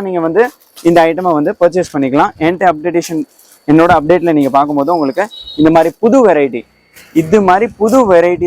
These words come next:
தான் நம்மள்ட்ட கிடைக்கும் என்னைக்குமே. இது just நான் இப்போ உங்களுக்கு ஒரு சாம்பிள் டிசைன்ஸ் போட்டு தான் காமிச்சிட்டு இருக்கேன். இது வந்து குவாலிட்டி நீங்க பாத்தீங்கன்னா உங்களுக்கு வீடியோலயே தெரிஞ்சிட்டு இருக்கும், அவ்வளோ சூப்பரான குவாலிட்டி. ஓகேங்களா? எந்த காம்ப்ரமைசேஷனும் குவாலிட்டியில இருக்காது. அதே சேம் நான் சொன்ன மாதிரி இதுல எல்லாம் பாத்தீங்கன்னா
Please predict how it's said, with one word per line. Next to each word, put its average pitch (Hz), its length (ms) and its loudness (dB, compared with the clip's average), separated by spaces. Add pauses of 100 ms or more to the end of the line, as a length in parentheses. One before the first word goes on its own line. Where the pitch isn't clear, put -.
தான் 214 100 -2
நம்மள்ட்ட 151 320 -4
கிடைக்கும் 139 380 -2
என்னைக்குமே. 156 400 0 (220)
இது 165 180 4
just 202 280 0
நான் 160 160 0
இப்போ 151 160 -6
உங்களுக்கு 147 280 -2 (460)
ஒரு 151 80 2 (100)
சாம்பிள் 214 420 0
டிசைன்ஸ் 160 280 -4
போட்டு 147 220 -2
தான் 170 120 -2
காமிச்சிட்டு 151 360 -2
இருக்கேன். 170 220 0 (300)
இது 160 180 2
வந்து 170 160 -2 (180)
குவாலிட்டி 202 380 2
நீங்க 160 200 -2
பாத்தீங்கன்னா 151 420 0
உங்களுக்கு 143 280 -2 (360)
வீடியோலயே 208 460 2
தெரிஞ்சிட்டு 185 320 0
இருக்கும், 135 200 -4 (100)
அவ்வளோ 180 220 0 (120)
சூப்பரான 180 500 -2
குவாலிட்டி. 127 320 -2 (440)
ஓகேங்களா? 151 340 2 (160)
எந்த 196 160 0 (120)
காம்ப்ரமைசேஷனும் 180 760 -4
குவாலிட்டியில 180 460 2
இருக்காது. 139 300 0 (480)
அதே 185 160 2 (120)
சேம் 208 220 -6
நான் 160 160 -2
சொன்ன 190 200 -4
மாதிரி 170 220 0
இதுல 175 200 2
எல்லாம் 175 180 0
பாத்தீங்கன்னா 156 320 -4